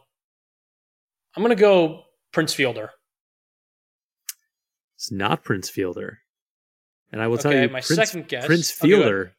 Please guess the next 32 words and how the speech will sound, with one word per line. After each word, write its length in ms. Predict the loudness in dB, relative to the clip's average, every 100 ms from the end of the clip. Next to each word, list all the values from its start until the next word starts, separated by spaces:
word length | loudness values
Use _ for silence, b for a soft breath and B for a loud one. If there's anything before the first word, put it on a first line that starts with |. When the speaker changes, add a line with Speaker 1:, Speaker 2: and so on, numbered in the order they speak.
| -10
Speaker 2:
not 280 | -4 -2
even 200 | -2 -2
in 100 | -2
the 80 | -4
top 240 | -4 -4 -4
five 300 | -4 -4 -2
list. 400 | -4 -6 -12 _ _ _ _ _ _ _ _ _ _ _ _ _ _ -6
Speaker 1:
Wow, 160 | -4 -4 -4
okay. 260 | -2 0 -2 -4 _
Good 140 | -4 -2
to 80 |
know. 240 | 0 -2 -4 -8 -6 -4 -6 B B
He 80 | 0
was 160 | 2 2
only, 200 | 0 -4
sometimes 340 | -2 0 2
I 40 | 2
forget, 280 | 2 0
too. 140 | -2 -4
Prince 260 | -2 0
was 100 | 2
only 160 | 2 2
there 140 | 2
for 100 | 0
two 220 | -4 -6 -6
years. 400 | -6 -8 -10 -10 b b -2
It 40 |
wasn't 220 | 0 2
a 40 | 0
Speaker 2:
Yeah. 40 |
Speaker 1:
super 320 | 0 0 -2
long 460 | 2 4 2 0 -6